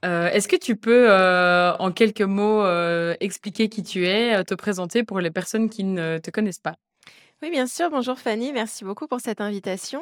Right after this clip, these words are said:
Speaker 2: Je suis ravie d'être ici. Euh, donc, je m'appelle Alice, j'ai trente-six ans, j'habite dans le sud-est de la France et depuis, euh,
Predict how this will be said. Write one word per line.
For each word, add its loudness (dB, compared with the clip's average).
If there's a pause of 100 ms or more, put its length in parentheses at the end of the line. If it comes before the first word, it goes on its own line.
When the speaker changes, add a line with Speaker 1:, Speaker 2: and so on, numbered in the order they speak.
Speaker 2:
Je -12
suis -14
ravie -6
d'être -8
ici. -12 (760)
Euh, -4
donc, -8
je -10
m'appelle -4
Alice, -4
j'ai -6
trente-six -6
ans, -2
j'habite -8
dans -4
le -6
sud-est -6
de -6
la -4
France -6 (140)
et -4
depuis, -10
euh, -4